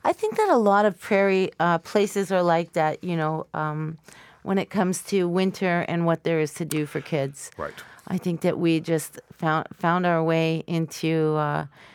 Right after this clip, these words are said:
Speaker 1: into those freezing cold rehearsal halls,
Speaker 2: <laughs>
Speaker 1: uh, where all the cool kids hung out.
Speaker 2: Yep.
Speaker 1: And there was, uh, it was a stop across Canada,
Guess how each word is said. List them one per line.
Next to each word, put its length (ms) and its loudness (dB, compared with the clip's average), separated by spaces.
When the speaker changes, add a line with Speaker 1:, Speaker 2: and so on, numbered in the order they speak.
Speaker 1:
into 260 0
those 260 2
freezing 580 2
cold 680 4
rehearsal 640 0
halls, 580 2
Speaker 2:
<laughs> 460 -4
Speaker 1:
uh, 180 2
where 160 2
all 160 4
the 120 0
cool 320 0
kids 340 -2
hung 260 0
out. 240 2
Speaker 2:
Yep. 140 -2
Speaker 1:
And 160 0
there 100 0
was, 340 -4
uh, 280 0
it 80 -2
was 180 0
a 80 -2
stop 680 -2
across 480 0
Canada, 640 -2